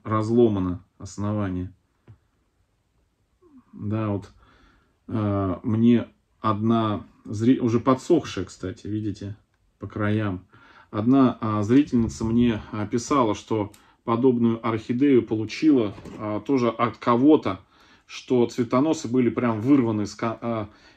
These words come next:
я сейчас срезаю этот цветонос. Прям вырваны были, а, из основания орхидеи. Вот, смотрите, прям,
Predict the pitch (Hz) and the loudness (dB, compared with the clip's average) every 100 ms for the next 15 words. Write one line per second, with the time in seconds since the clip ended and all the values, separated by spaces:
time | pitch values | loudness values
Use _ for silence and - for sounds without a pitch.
0 | - 127 117 - 113 - - - 139 139 | -8 -6 -6 -4 -4 -4 -12 -2 0 2
1 | 123 98 95 - - 104 - 117 107 113 | 2 2 -4 -10 -12 -12 -12 -14 -8 -4
2 | 156 160 - _ _ _ _ _ _ _ | -4 -6 -14 _ _ _ _ _ _ _
3 | - 123 123 123 185 170 135 123 120 104 | -2 2 4 6 8 8 6 6 4 4
4 | 92 - - - 113 - 120 120 139 143 | 2 -6 -18 -14 -10 -4 -2 -2 2 4
5 | 143 120 113 - 120 143 165 120 104 _ | 4 4 0 -4 0 4 4 2 -2 _
6 | _ _ _ - 120 107 98 _ 110 117 | _ _ _ -16 -10 -10 -10 _ -6 -2
7 | 110 98 101 95 | -2 -4 -8 -10